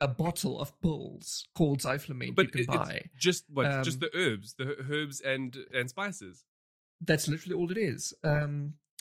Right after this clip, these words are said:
Speaker 1: and
Speaker 2: Hmm.
Speaker 1: it's said to i-,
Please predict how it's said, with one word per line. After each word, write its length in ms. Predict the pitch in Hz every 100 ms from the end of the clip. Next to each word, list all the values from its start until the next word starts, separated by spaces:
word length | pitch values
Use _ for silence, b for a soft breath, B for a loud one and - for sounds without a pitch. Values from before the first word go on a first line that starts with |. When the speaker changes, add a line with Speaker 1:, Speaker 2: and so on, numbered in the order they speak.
| -
Speaker 1:
and 180 | 175 151
Speaker 2:
Hmm. 80 | 170
Speaker 1:
it's 160 | 147
said 320 | - 208 190 - -
to 520 | 190 175 165 156 151 156 _ _ _ -
i-, 140 | 135